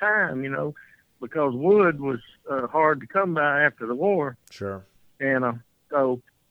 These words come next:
Speaker 1: it had a plastic stock on it. It was a sixteen gauge single shot. That's what I
Speaker 2: Mm.
Speaker 1: started out deer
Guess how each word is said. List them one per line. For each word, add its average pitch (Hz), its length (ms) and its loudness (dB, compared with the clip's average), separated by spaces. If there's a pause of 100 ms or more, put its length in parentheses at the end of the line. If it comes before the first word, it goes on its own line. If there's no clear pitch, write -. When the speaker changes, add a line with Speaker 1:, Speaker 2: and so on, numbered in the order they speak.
Speaker 1:
it 127 120 -4
had 151 180 4
a 131 40 -4
plastic 165 580 2
stock 160 400 0
on 156 100 -2 (120)
it. - 20 -6
It 104 80 -12
was 117 100 -8
a - 60 -20
sixteen 185 500 -4
gauge 165 420 -6
single 135 380 -2
shot. - 280 -8 (1400)
That's 131 220 -4
what 147 160 0
I 135 80 0
Speaker 2:
Mm. 120 100 -12
Speaker 1:
started 156 360 2
out 156 240 0
deer 135 200 2